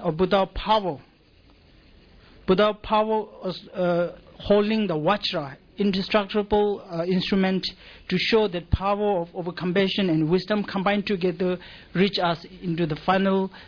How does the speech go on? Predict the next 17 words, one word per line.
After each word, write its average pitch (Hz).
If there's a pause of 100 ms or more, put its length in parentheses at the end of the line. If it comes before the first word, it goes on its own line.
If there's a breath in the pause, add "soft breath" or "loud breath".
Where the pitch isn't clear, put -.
destination 175
called 160
enlightenment. 156 (1080 loud breath)
Then 233
in 214
the 190 (160)
<clears throat> 247 (560)
Shungit 233
Tama, 220 (120)
uh, -
uh, 175 (100)
Tamodaya 175
or 165
wisdom 214 (400 loud breath)
form 226
of 208
creation. 208